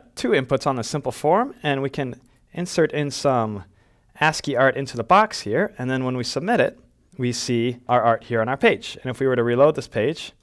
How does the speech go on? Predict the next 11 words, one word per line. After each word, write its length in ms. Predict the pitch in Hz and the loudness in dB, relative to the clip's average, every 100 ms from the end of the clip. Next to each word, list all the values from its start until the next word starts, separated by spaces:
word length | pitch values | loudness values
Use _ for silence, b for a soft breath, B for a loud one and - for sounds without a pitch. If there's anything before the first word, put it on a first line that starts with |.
| - | -6
we 80 | 120 | -4
would 100 | 117 | -2
show 240 | - 123 | 2 4
the 300 | 117 113 110 - _ | 6 4 4 -2 _
ten 240 | - 131 131 | -2 0 2
most 220 | 123 - | -2 -2
recent 360 | 127 - 120 - | -4 -2 -6 -8
pieces 260 | 113 107 | -10 -6
of 80 | 110 | -2
artwork 240 | 107 98 | 0 -2
submitted. 400 | - 87 - - | -6 -2 -2 -4